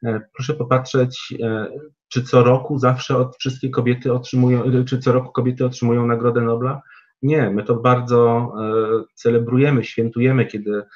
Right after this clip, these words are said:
Nagroda Nobla przypada kobiecie z fizyki czy z chemii. Jest to wielka radość i wielka feta, że właśnie kobieta została, e, doceniona.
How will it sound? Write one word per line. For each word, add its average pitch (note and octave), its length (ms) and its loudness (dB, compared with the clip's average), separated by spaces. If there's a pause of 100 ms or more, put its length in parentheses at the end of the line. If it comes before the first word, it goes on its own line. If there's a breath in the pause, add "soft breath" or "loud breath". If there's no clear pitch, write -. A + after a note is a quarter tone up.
(320 loud breath)
Nagroda A2 500 2
Nobla A2 280 0
przypada A2 360 -2
kobiecie G#2+ 480 -4
z - 240 -16 (160)
fizyki A2 420 -6
czy - 140 -10
z - 120 -14
chemii. A2 220 -2
Jest G#2+ 160 -8
to A2 100 -2
wielka B2 440 4
radość A2 400 -2
i A2 60 -10
wielka A2+ 280 -2
feta, A2 320 -6
że G#2 140 -2
właśnie A2+ 400 0
kobieta G#2 320 -6
została, G2+ 540 -4 (500 loud breath)
e, G#2 260 -6
doceniona. G2+ 640 -4